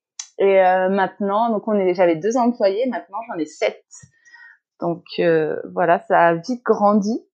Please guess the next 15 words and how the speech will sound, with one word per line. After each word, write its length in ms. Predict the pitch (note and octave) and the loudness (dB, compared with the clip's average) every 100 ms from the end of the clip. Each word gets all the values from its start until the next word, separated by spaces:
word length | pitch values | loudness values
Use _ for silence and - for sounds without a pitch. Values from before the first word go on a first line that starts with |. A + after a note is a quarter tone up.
| _ _ _ _ _ _ F3 | _ _ _ _ _ _ -6
Euh, 1000 | F3 E3+ E3 E3 D#3+ D#3+ D#3 D3+ D3 - | -4 -2 -2 -2 -2 -2 -4 -6 -8 -6
ouais, 200 | F3 - | -4 0
et 260 | F#3 E3 E3 | 2 4 4
au 100 | E3+ | 4
début, 280 | F3+ F#3 | 0 0
ouais, 140 | F#3+ E3+ | 0 0
c'était 240 | - F3 | 0 -4
vraiment 320 | D#3+ F3 F3+ | 0 0 0
galère. 360 | F3 F3 E3 F#3+ | 2 2 4 0
Je 160 | - F3+ | -6 -14
faisais 200 | E3+ E3 | -10 -6
des 180 | E3+ | -6
journées 440 | E3 E3 E3+ E3+ E3+ | -8 -12 -12 -14 -14
de 160 | D#3+ D#3 | -12 -12
vingt 160 | E3 | -16